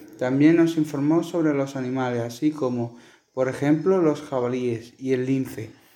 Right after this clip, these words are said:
Nosotros, la clase de Peteval, nos sentimos muy interesados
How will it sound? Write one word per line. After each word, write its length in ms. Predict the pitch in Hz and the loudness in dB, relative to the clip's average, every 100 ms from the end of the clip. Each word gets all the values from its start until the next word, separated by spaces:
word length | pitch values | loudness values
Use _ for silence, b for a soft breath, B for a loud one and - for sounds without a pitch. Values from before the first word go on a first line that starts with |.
| b _ | b _
Nosotros, 500 | 131 131 160 160 135 | -10 0 2 2 2
la 180 | 131 131 | 2 0
clase 320 | 151 147 131 | 0 -2 -2
de 120 | 127 | -2
Peteval, 680 | 127 151 170 151 170 202 247 B B B - | 0 0 2 2 0 -2 -6 B B B -10
nos 120 | 139 | -6
sentimos 540 | 139 135 156 151 139 143 | -4 0 2 2 2 2
muy 180 | 147 | 4
interesados 1000 | 147 143 131 127 - 147 156 190 190 - | 4 2 -2 -4 -2 0 0 0 -4 -14